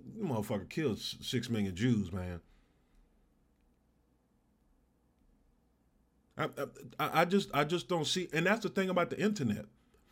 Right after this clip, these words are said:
is that before the internet, these types of people wouldn't put that shit out there. They would keep that in their mind. But because the internet lets everybody think that their opinion is valid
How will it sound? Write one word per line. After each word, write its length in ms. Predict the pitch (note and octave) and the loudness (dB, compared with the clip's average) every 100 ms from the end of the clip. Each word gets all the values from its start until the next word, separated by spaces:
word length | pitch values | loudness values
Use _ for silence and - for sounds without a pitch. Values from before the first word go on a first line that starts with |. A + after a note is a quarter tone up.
| _ | _
is 120 | B2+ B2+ | 0 4
that 200 | C#3+ C3+ | 4 4
before 540 | A#2+ - F3 G3+ A3 | 0 0 2 6 4
the 180 | D3+ B2 | 4 2
internet, 460 | A#2+ B2 G#2 G#2 - _ _ _ _ _ _ _ _ _ _ _ _ F2 | 2 2 2 2 -2 _ _ _ _ _ _ _ _ _ _ _ _ 2
these 300 | D3 G3+ G#3 | 6 8 6
types 280 | - E3 C3+ | 6 2 0
of 80 | - | -2
people 300 | F#3 G3 B2 | -4 0 2
wouldn't 280 | C#3 D#3+ | 2 0
put 240 | - E3 B2+ | 0 -2 2
that 200 | B2+ B2 | 0 0
shit 340 | - C3+ B2 - | 2 2 0 0
out 240 | A#2 B2 G2 | 2 2 0
there. 140 | G2 | 0
They 100 | A#2 | 0
would 140 | B2 | 0
keep 220 | - D3 B2 | -4 -2 2
that 140 | A#2 | 4
in 100 | A2+ | 4
their 140 | G2+ | 2
mind. 500 | F#2+ G#2+ G#2 F2 B2 - _ _ - - | 2 4 4 2 -4 -14 _ _ -16 -2
But 140 | B2+ | -2
because 440 | G#2+ G#2 E3+ F3 C3 | -2 0 0 2 0
the 180 | - C3+ | 0 0
internet 480 | F#3+ D3+ C3 A#2+ | 0 0 2 2
lets 260 | A2+ A2 - - | 2 -2 -4 0
everybody 580 | C3 C3+ C#3+ C3 B2+ A#2 | 2 2 2 4 4 2
think 320 | - B2+ B2 | 2 0 2
that 140 | G#2+ | 0
their 120 | A#2+ A2 | 0 0
opinion 520 | B2+ - C3+ B2+ A2 | -2 -2 0 2 2
is 180 | G2 F2 | 0 -2
valid 600 | G#2+ A2+ C3+ G#2+ G2 | 2 4 4 4 0